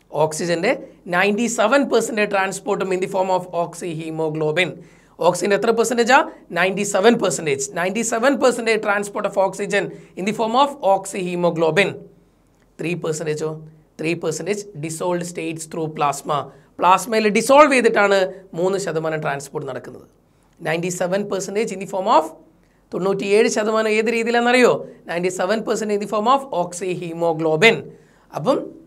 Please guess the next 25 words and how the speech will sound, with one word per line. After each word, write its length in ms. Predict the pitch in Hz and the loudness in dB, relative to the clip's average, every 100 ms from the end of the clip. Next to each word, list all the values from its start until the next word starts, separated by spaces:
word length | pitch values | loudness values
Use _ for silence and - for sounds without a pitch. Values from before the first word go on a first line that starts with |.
| _ _ _ _ - | _ _ _ _ -10
നിങ്ങളോട് 300 | 143 160 160 | -4 -2 0
പറയാം, 240 | 156 143 220 - | 0 2 0 -2
ഫസ്റ്റ് 260 | 151 151 170 | -8 -4 0
വൺ 120 | 208 269 - - - _ - _ - - _ _ _ _ _ 151 143 | 0 -2 -10 -20 -20 _ -20 _ -20 -20 _ _ _ _ _ -4 -4
ഓക്സി 440 | 139 - 175 165 202 247 - - - - _ _ - _ _ _ _ _ - _ 156 | -4 -12 -8 -6 -4 -6 -10 -18 -20 -20 _ _ -20 _ _ _ _ _ -20 _ -12
ഹീമോഗ്ലോബിൻ. 1080 | 147 151 151 156 190 160 147 139 143 151 135 - - _ - - 165 | -8 -6 -4 -2 -2 -2 -6 -6 -6 -6 -8 -14 -20 _ -20 -10 -4
ഈ 20 | 165 | -2
ഓക്സി 240 | 165 - 196 185 | -2 -4 -6 -4
ഹീമോഗ്ലോബിനായിട്ട് 720 | 180 185 190 185 185 190 180 | -2 -2 -2 -2 -2 -4 -4
എത്ര 140 | 202 202 | -6 -8
പെർസെന്റേജ് 340 | 196 202 208 220 | -8 -6 -4 0
ആണെന്നറിയോ? 320 | 226 202 139 - - _ _ - | 0 0 -2 -8 -20 _ _ -8
നയൻറ്റി 300 | 156 160 156 156 | -6 -4 -4 -4
സെവൻ 200 | 147 147 139 | -6 -8 -8
പെർസെന്റേജ്. 480 | 143 143 151 156 - - - - _ _ _ - 170 | -10 -8 -6 -4 -6 -10 -16 -20 _ _ _ -8 -6
ഓക്കെ 140 | 170 196 | -4 -2
മക്കളെ, 200 | 196 254 - 180 | 0 -2 -2 -4
നയൻറ്റി 220 | 180 196 | -2 -4
സെവൻ 160 | 208 202 196 | -2 -4 -4
പെർസെന്റ് 280 | 196 214 | -6 -4
in 60 | 196 | -4
the 60 | 196 | -2
form 140 | 202 233 | 2 4
of 60 | 285 - - - 165 | 4 2 -16 -6 -2
oxyhemoglobin. 880 | 180 - 190 180 175 165 160 151 180 | -2 -2 -6 -2 0 0 0 2 0